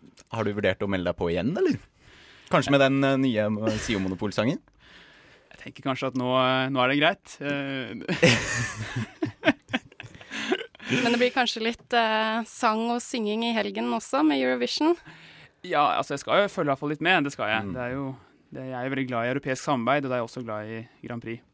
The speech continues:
Speaker 1: Ikke sant. Og, eh, for å avrunde, hvordan går det med, egentlig med valgkampen til Blå liste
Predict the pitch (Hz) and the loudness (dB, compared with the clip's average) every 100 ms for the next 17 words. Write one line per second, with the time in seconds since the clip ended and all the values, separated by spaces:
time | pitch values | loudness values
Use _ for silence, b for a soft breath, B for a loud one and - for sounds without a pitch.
0 | - B 127 123 131 120 117 - 127 131 | -20 B -8 -6 -2 -2 -2 -2 2 4
1 | 135 135 131 127 147 107 101 113 123 139 | 4 4 0 0 0 0 0 -2 0 0
2 | 151 123 117 117 120 107 104 98 107 104 | 0 0 0 0 -2 -2 -4 -4 -2 0
3 | 87 - 87 85 95 92 98 90 87 87 | -2 -4 -10 -8 -8 -4 -2 -2 -2 -2
4 | 85 - | -4 -4